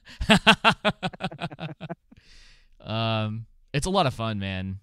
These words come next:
Uh, this is a, these are the bigger side by side, so they're, they're like, they're almost in, like, they have different classes for this stuff, and there's numbers, I think, depending on whether you're,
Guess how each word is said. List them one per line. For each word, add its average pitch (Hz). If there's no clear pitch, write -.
Uh, 90
this 147
is 160
a, 127
these 143
are 160
the 123
bigger 120
side 123
by 127
side, 131
so 127
they're, 113
they're 131
like, 123
they're 127
almost 147
in, 147
like, 120
they 139
have 175
different 170
classes 120
for 160
this 156
stuff, 160
and 117
there's 117
numbers, 117
I 104
think, 98
depending 95
on 92
whether 92
you're, 90